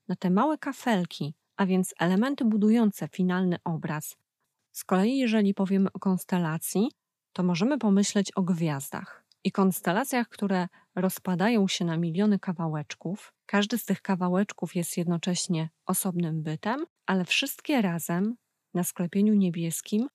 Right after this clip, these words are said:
tworzą coś, co nas zachwyca. I tak właśnie zbudowana jest ta książka, Dom dzienny, dom nocny, w której mamy bardzo wiele historii,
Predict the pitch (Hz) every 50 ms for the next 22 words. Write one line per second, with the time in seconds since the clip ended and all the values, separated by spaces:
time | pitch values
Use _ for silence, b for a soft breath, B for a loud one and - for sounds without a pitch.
0 | _ - - - 214 185 185 170 170 - - 214 220 208 - - 208 190 180 175
1 | 165 - - 175 - - - - 170 - - - 160 170 - _ _ _ _ -
2 | - 185 - 214 247 302 294 277 - 240 220 202 180 180 196 180 196 180 190 190
3 | 190 180 175 180 - - - 156 - - - 170 156 151 156 - - - 165 175
4 | 226 - _ _ - 202 190 180 170 - 190 185 180 175 175 170 156 175 165 160
5 | 156 156 156 151 - - - 185 190 240 - _ _ _ _ _ _ _ _ _
6 | - - - - 196 190 190 185 180 185 185 180 165 170 202 240 269 247 - 233
7 | 196 202 196 190 190 185 - - 175 - - - - 170 160 156 156 156 170 208